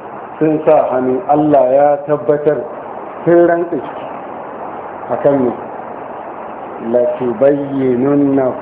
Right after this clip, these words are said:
للناس"، in kun ga gaskiya a cikin littafin ku, ko in kun ga annabi kun yarda da shi, kun amince shi din ne, za ku bayyana shi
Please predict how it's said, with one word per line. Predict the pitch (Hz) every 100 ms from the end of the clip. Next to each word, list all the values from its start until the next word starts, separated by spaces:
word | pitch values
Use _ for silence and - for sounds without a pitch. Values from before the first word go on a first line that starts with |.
| 135 135 131
للناس"، | 135 123 113 110 120 110 - 131 127 - - - - - - - - - - - 139
in | 147 -
kun | 147 143
ga | 139 135
gaskiya | 131 - - 123 120
a | 101 - - - - - - - - - - -
cikin | 143
littafin | 139 147 147 143 127 120
ku, | 113 104 - - - - - - 127 131
ko | 160
in | 165
kun | 156 160
ga | 160 151
annabi | 139 143 135 -
kun | 143 143
yarda | 131 135
da | 131 123
shi, | 135 123
kun | 135 151
amince | 147 143 123 139 123
shi | 135 156 165
din | 147 120
ne, | 101 - - - - - - - - - 107
za | 131 139 139
ku | 139 123
bayyana | 127 131 127 127 120 123 123
shi | 123